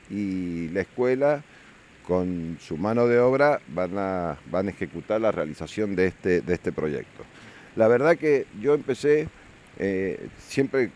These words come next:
comento lo mismo, eh, en su, en, en, al, al principio cuando empezamos con, con esta gestión, yo quería estos, estos, estas estructuras metálicas porque me parecía que sumamente importante que a través de la,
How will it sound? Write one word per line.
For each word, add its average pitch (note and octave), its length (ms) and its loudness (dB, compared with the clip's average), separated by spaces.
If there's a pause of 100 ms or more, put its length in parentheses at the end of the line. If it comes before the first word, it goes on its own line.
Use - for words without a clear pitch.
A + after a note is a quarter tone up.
(140)
comento A2 400 2
lo B2 80 4
mismo, G2 400 0
eh, D#2 340 -6
en F2+ 140 -8
su, E2+ 480 -4 (300)
en, D#2 360 -10
en, - 460 -16
al, C#2+ 260 -4 (220)
al D2+ 140 -2
principio C#3+ 560 2
cuando G#2+ 200 2
empezamos A#2+ 520 -2
con, G2 300 -6
con F2+ 200 -2
esta G#2+ 400 4
gestión, C3 480 -4 (420)
yo A2+ 120 -2
quería A#2 320 0
estos, A2+ 240 -2 (260)
estos, F2 640 0 (140)
estas G#2+ 260 -4
estructuras A2 540 -2
metálicas A#2+ 500 0
porque G2 220 -6
me F#2+ 140 -6
parecía F2 520 -2
que F#2 280 -4 (340)
sumamente C3+ 480 -4
importante C3+ 720 -4 (480)
que F#2+ 80 0
a F2 40 2
través G2 360 0
de A#2+ 100 0
la, G#2 260 2